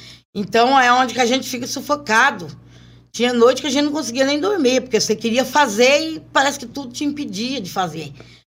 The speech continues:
É porque um, um vereador não tem esse poder todo de fazer tudo o que ele quer,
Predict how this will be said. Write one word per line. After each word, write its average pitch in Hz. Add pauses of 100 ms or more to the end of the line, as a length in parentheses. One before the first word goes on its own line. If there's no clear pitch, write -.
(100)
É 226
porque 269 (280)
um, 220
um 214
vereador 226
não 302
tem 294
esse 302
poder 277
todo 277
de 190
fazer 190
tudo 220
o 214
que 233
ele 240
quer, 214